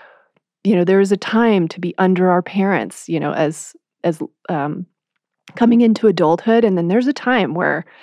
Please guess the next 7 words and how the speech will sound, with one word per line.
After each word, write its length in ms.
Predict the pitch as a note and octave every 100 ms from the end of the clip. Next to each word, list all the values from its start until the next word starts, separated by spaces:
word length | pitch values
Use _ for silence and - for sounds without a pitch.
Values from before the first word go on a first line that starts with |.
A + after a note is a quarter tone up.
| - -
God 320 | F3+ F3 G3+
calls 500 | - G3+ F#3 F3 - - _
you 360 | F3+ F#3+ G#3+ G#3+ -
out, 300 | - - -
calls, 460 | - D#3+ D#3+ - -
you 160 | E3+
know, 140 | D3